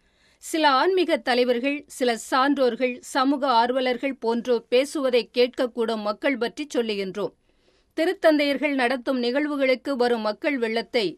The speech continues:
இந்த ரோம் நகரில் அடிக்கடி பார்த்து கொண்டிருக்கின்றோம். எடுத்துக்காட்டாக, திருத்தந்தை பிரான்சிஸ் அவர்கள் இஞ்ஞாயிறன்று பகல் பனிரெண்டு மணிக்கு நிகழ்த்திய உரையை கேட்பதற்கு வத்திக்கான் தூய பேதுரு வளாகத்தில் ஒரு லட்சத்துக்கும் மேற்பட்ட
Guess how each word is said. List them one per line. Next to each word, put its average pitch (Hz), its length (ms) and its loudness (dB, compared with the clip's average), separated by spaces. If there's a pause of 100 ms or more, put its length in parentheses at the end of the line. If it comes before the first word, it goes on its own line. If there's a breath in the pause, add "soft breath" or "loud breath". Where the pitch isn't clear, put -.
இந்த 269 300 0
ரோம் 302 280 2
நகரில் 240 480 0
அடிக்கடி 277 540 -4
பார்த்து 247 400 -2
கொண்டிருக்கின்றோம். 202 840 -6 (560)
எடுத்துக்காட்டாக, 262 800 -2 (360)
திருத்தந்தை 294 560 0
பிரான்சிஸ் 277 500 -2
அவர்கள் 220 400 -2 (520)
இஞ்ஞாயிறன்று 294 800 2 (100)
பகல் 285 340 0
பனிரெண்டு 269 460 0
மணிக்கு 277 380 -2
நிகழ்த்திய 262 520 0
உரையை 269 360 0
கேட்பதற்கு 233 680 -4 (480 soft breath)
வத்திக்கான் 311 560 2
தூய 269 220 0 (120)
பேதுரு 285 340 2
வளாகத்தில் 247 680 0 (100)
ஒரு 302 220 2
லட்சத்துக்கும் 311 580 0
மேற்பட்ட 262 400 -2